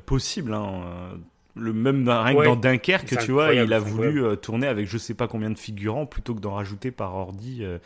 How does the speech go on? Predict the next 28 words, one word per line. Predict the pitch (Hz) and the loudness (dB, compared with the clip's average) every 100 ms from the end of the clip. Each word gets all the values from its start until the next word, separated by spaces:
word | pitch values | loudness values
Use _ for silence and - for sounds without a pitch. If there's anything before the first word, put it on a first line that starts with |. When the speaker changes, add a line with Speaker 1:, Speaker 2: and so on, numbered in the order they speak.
| - - _ 87 | -16 -20 _ -10
Speaker 1:
euh, | |
par | 85 92 | -6 -4
dizaines, | 98 120 139 | -4 -2 0
Speaker 2:
Ouais. | 135 120 | 4 4
Speaker 1:
quoi. | 87 | 2
Donc, | 87 - 85 | -4 -10 -12
euh, | 80 - - - _ | -12 -14 -20 -20 _
c'est, | - - 85 82 | -20 -16 -14 -14
c'est | - 87 | -8 -8
un | |
peu | 87 131 | -6 -8
son | - 107 | -6 -8
petit, | - - 110 | -8 -12 -12
son | 104 110 | -8 -8
petit | - 110 | -6 -10
kiff, | - 101 | -10 -12
ça. | - 80 - _ _ _ _ _ _ _ _ _ _ _ _ - | -14 -16 -18 _ _ _ _ _ _ _ _ _ _ _ _ -6
Speaker 2:
Hmm, | 151 147 - _ - | -2 -2 -6 _ -12
c'est | 123 | -6
vrai, | 107 98 _ | -4 -6 _
c'est | - - | -20 -16
vrai. | 80 - _ _ _ - - 117 | -16 -18 _ _ _ -20 -16 -14
Et | |
je, | - _ | -14 _
je | 127 | -6
voulais | 143 160 | -4 -4
faire | 294 | -4
un, | 151 | -6